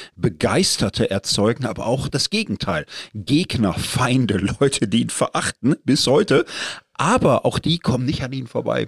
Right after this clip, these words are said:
müssen sich irgendwie an ihm abarbeiten, müssen sie das irgendwie versuchen. Ja, und wir kommen natürlich auch nicht an ihm vorbei. Und schauen jetzt mal, wir werden zunächst mal einen kleinen Überblick geben, der Mann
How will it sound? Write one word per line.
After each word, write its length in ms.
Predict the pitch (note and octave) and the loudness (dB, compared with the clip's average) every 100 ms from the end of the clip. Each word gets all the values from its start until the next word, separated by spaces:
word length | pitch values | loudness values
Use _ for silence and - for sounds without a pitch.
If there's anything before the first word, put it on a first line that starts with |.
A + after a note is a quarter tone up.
| C3 | -8
müssen 340 | B2+ A#2+ C#3 B2 | -6 -4 -2 -2
sich 220 | B2 - | -2 0
irgendwie 480 | B2+ C3 C3+ B2 - | 0 0 0 -2 0
an 160 | B2+ | 0
ihm 180 | C3+ C3 | 0 0
abarbeiten, 720 | - - B2+ B2 A2+ - A2+ | -2 -2 0 2 0 0 0
müssen 300 | A2+ - A#2 | 0 0 0
sie 180 | G#2+ A2+ | 0 0
das 220 | A2+ - | -2 -2
irgendwie 360 | A#2+ A2+ A2 G#2+ | -2 0 0 0
versuchen. 480 | G#2+ G2+ A2 A#2 A2+ - _ | 0 2 0 0 -4 -8 _
Ja, 100 | C#3 | -10
und 120 | F#2 | -6
wir 120 | G2 | -6
kommen 260 | - G#2 G2+ | -4 -2 0
natürlich 420 | F#2 - F2+ F#2 | -2 0 -2 -2
auch 140 | D#2+ | -4
nicht 180 | A#2+ F2+ | -4 -4
an 80 | - | -8
ihm 140 | - | -10
vorbei. 360 | - - E2 D#3 - - - - - - _ _ _ _ _ | -6 -6 -2 -4 -4 -16 -16 -16 -18 -20 _ _ _ _ _
Und 180 | D3 F#3 | 2 2
schauen 400 | - - F#3+ E4+ | 0 2 2 4
jetzt 320 | C#3+ - - | 2 2 0
mal, 420 | A2 F#2+ A2 B3+ | 2 2 4 4
wir 120 | G3+ | 4
werden 180 | C#3+ D3 | 4 2
zunächst 440 | D#3 B2+ G3+ C4 - | 2 2 2 2 2
mal 100 | G#3 | 2
einen 80 | |
kleinen 300 | G3 D#3 C#3+ | 2 0 2
Überblick 460 | D3+ F#3 F#3+ F3 E3+ | 2 2 4 2 0
geben, 340 | E3+ D#3+ D#3 C3+ | 2 4 2 4
der 160 | A#2+ | 4
Mann 340 | A2+ A2+ C3+ | 4 4 2